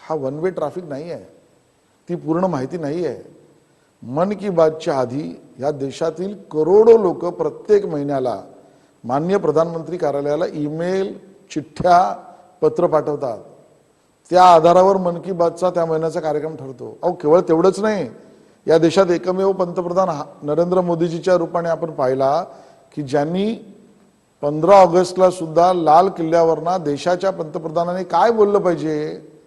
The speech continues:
यासाठी सुद्धा लोकांच्या सूचना मागवल्या. करोडो लोकांनी त्यांच्या मन की बात त्यांना सांगितल्या,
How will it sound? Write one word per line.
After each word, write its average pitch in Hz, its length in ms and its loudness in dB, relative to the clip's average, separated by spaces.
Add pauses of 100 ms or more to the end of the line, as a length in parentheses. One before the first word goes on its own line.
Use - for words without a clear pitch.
(500)
यासाठी 180 640 4
सुद्धा 190 260 0
लोकांच्या 196 500 2
सूचना 196 360 -4
मागवल्या. 170 540 -2 (640)
करोडो 190 380 10
लोकांनी 202 420 4
त्यांच्या 196 400 -2
मन 175 200 -2
की 175 180 -8
बात 180 220 2
त्यांना 185 320 -4
सांगितल्या, 175 840 2